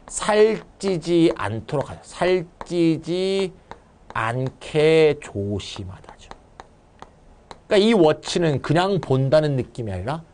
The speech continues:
감시의 느낌이 강하지 않습니까? 알겠죠? I see you. 내가 너 보고 있어. 어,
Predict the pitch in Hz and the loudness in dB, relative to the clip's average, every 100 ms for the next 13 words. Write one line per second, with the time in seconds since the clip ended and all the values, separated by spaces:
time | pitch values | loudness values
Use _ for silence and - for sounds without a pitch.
0 | _ - - 98 135 127 - 120 104 - | _ -12 -8 -6 -4 -4 -2 -2 -4 -10
1 | 101 101 - - 98 - - - - - | -14 -12 -12 -14 -16 -16 -20 -20 -20 -20
2 | - 117 127 - 196 _ - _ _ - | -14 -8 -8 -8 -14 _ -20 _ _ -20
3 | - 113 113 - 190 185 170 170 165 165 | -10 -2 0 2 6 8 8 8 8 8
4 | 165 165 165 - _ - 104 113 117 139 | 8 6 2 -8 _ -12 -6 -4 2 4
5 | 147 170 170 - 185 190 190 185 185 185 | 6 6 6 2 4 6 6 6 6 6
6 | 180 185 | 4 4